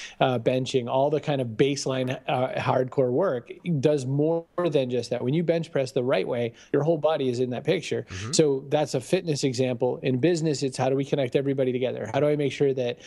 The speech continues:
Speaker 1: you know, the Hawk Talk podcast gets, you know, known by the people who should be following this, et cetera? So that's what that one means. And, and I, I picked three, uh, words way back in two thousand six when I started this because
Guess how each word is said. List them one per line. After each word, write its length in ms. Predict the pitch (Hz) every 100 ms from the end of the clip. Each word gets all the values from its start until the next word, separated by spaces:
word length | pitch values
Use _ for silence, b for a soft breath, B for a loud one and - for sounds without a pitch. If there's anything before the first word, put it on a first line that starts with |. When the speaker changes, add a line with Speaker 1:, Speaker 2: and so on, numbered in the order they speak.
| B B
Speaker 1:
you 80 | -
know, 40 | 117
the 100 | 117
Hawk 300 | 135 139 -
Talk 320 | 135 135 -
podcast 560 | 131 131 131 131 123
gets, 300 | - 120 -
you 120 | 156 131
know, 100 | 120
known 420 | 139 160 175 160
by 260 | 143 139
the 100 | 139
people 320 | 131 170 156 139
who 80 |
should 240 | 139 175 156
be 100 | 139
following 500 | - 139 139 117 110
this, 180 | 117 -
et 120 | 127
cetera? 440 | 131 120 117 123
So 320 | - 127 117 B B B B -
that's 220 | 139 -
what 140 | 139
that 160 | 127 120
one 160 | 120
means. 320 | 117 113 117 -
And, 220 | 143 147
and 180 | 160 151
I, 240 | 160 165
I 120 | 165 151
picked 240 | 240 247
three, 540 | - 180 170 156 -
uh, 260 | - 143 131
words 320 | 135 139 123
way 160 | 139 160
back 260 | 156 135
in 100 | 135
two 140 | 123 131
thousand 320 | 127 117 120
six 240 | - 123
when 100 | 123
I 80 | 117
started 380 | 113 233 226 135
this 160 | 135 -
because 680 | 135 - - 127 131 117